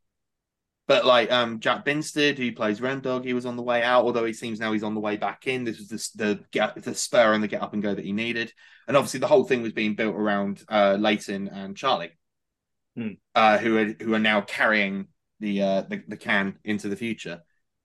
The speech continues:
Speaker 1: Uh, if, in fact, I believe, if, if I saw on,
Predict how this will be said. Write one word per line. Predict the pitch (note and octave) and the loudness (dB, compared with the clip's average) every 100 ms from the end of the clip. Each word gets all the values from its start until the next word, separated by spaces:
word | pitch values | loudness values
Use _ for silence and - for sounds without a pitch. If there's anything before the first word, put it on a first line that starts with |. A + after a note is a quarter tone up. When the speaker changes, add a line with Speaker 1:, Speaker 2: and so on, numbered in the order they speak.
| _ | _
Speaker 1:
Uh, | A2+ A2 G#2+ | 2 4 2
if, | G#2 - | -4 -12
in | A#2+ | -12
fact, | - G3 A2 | 0 2 2
I | B2 | 0
believe, | B2+ D#3 G#3+ G#2 G#2 F3 G3 - _ _ _ _ _ _ _ _ _ _ | -2 -2 0 0 -2 -4 -8 -14 _ _ _ _ _ _ _ _ _ _
if, | G#2 - | -18 -10
if | - | -4
I | C3+ | -2
saw | A#2 D#3 C#3 B2 | 0 4 6 6
on, | A#2 A#2 | 4 0